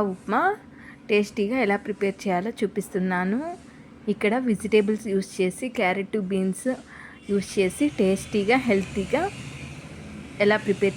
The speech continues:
చేయాలో చూపిస్తున్నాను. ఇది మార్నింగ్ బ్రేక్ఫాస్ట్కి ఫైవ్ మినిట్స్లో చేసుకోవచ్చు.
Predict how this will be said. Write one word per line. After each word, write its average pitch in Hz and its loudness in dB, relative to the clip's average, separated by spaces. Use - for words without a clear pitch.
చేయాలో 190 2
చూపిస్తున్నాను. 196 -2
ఇది 247 -2
మార్నింగ్ 208 6
బ్రేక్ఫాస్ట్కి 202 -2
ఫైవ్ 214 4
మినిట్స్లో 208 0
చేసుకోవచ్చు. 185 -2